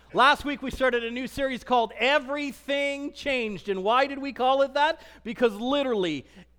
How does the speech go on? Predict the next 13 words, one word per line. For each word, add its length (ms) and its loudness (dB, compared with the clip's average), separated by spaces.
everything 760 0
changed 580 -6
between 400 -4
the 100 -4
cross 380 -4
and 160 -8
the 80 -10
throne. 340 -6
And 220 0
if 240 2
we're 160 4
not 360 2
aware 800 4